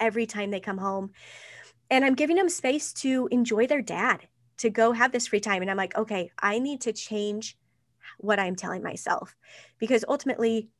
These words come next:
I might not be a perfect stepmom and that doesn't matter, but I'm a good stepmom." And that has really made a difference. And every time I feel that old way of thinking coming in, I'm like, "Nope, nope, shut it down.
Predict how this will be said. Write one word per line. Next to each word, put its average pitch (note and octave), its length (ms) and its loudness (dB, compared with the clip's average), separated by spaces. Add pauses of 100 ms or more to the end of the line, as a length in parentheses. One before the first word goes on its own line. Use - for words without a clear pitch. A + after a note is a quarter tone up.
(220)
I C4 60 0
might C4+ 160 2
not C4 160 0
be C4 80 -2
a B3+ 40 2
perfect A#3+ 360 -2
stepmom A#3 360 0
and G3 100 -6
that A3 120 -2
doesn't G3+ 240 -8
matter, - 360 -4 (460)
but A#3 100 -4
I'm B3 120 2
a C#4+ 40 2
good A#3 160 2
stepmom." - 500 -8 (540)
And A#3+ 220 4
that C#4 280 6
has C4 260 -4
really A#3 640 2
made G3+ 260 2
a A#3 60 2
difference. B3+ 400 -2
And - 140 -10
every A3 180 2
time B3 200 2
I A3+ 120 4
feel A3 260 4
that G#3+ 200 2
old G#3+ 260 6
way A3 140 4
of A3 80 2
thinking G#3+ 320 -2
coming G#3+ 300 0
in, G3+ 160 2
I'm F#3+ 100 -2
like, F#3+ 180 -6
"Nope, G#3 340 0
nope, G#3 400 4
shut A3 280 0
it C#4 80 -4
down. B3+ 360 0